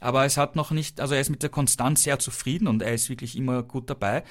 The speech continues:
Mit dem Podium hat's halt noch nicht geklappt, aber er sagt, wenn er immer so konstant dabei ist, dann wird's auch mal klappen, weil das ist natürlich sein großes Ziel jetzt in seiner zweiten Saison, äh, auch endlich mal aufs Podium zu kommen.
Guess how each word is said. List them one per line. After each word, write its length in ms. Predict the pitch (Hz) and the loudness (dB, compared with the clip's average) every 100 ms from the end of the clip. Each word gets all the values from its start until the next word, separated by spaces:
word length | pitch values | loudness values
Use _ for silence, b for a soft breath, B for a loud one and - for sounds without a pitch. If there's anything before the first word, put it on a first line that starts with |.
| B B 131 | B B -2
Mit 100 | 127 | 0
dem 40 | |
Podium 320 | 135 160 170 | 2 4 4
hat's 180 | 143 - | 2 2
halt 160 | 156 139 | -2 0
noch 160 | 131 | 0
nicht 160 | 151 147 | 0 -6
geklappt, 380 | - 139 135 - | -6 -2 -2 0
aber 120 | 131 | -2
er 120 | 135 | 0
sagt, 320 | 135 135 - - b b b | -2 -6 -10 -16 b b b
wenn 160 | 123 | -6
er 60 | 143 | -4
immer 200 | 170 165 | -2 -2
so 140 | - | -4
konstant 540 | 139 139 - 117 143 143 | -2 -2 -2 -2 -2 -4
dabei 280 | - 117 143 | -2 0 0
ist, 160 | - | 0
dann 120 | 127 | -2
wird's 180 | 135 143 | -2 -4
auch 80 | 123 | -4
mal 200 | 120 113 | -4 -4
klappen, 380 | 131 214 220 95 | -2 -2 -2 -4
weil 80 | 110 | -4
das 160 | 113 117 | -4 -4
ist 80 | |
natürlich 320 | 123 120 123 - | -4 -4 -4 -2
sein 280 | 107 123 123 B B - | -2 -2 -6 B B -10
großes 380 | 131 131 127 117 | -2 0 0 -2
Ziel 240 | - 139 | -2 -2
jetzt 160 | 131 123 | -2 0
in 80 | 127 | 0
seiner 200 | 117 123 | -2 -2
zweiten 360 | - 104 - | -2 -2 -2
Saison, 520 | 123 113 - 120 117 117 B B B - | -4 -4 -2 0 0 -2 B B B -12
äh, 60 | - 110 110 110 104 92 69 | -4 -2 0 -2 -4 -8 -8
auch 200 | 85 127 | -4 -2
endlich 280 | 127 123 127 | 0 0 0
mal 180 | 123 127 | 2 0
aufs 120 | - | 0
Podium 340 | 131 143 147 | 0 2 0
zu 100 | 135 | -2
kommen. 440 | 139 143 143 143 | -2 0 2 -2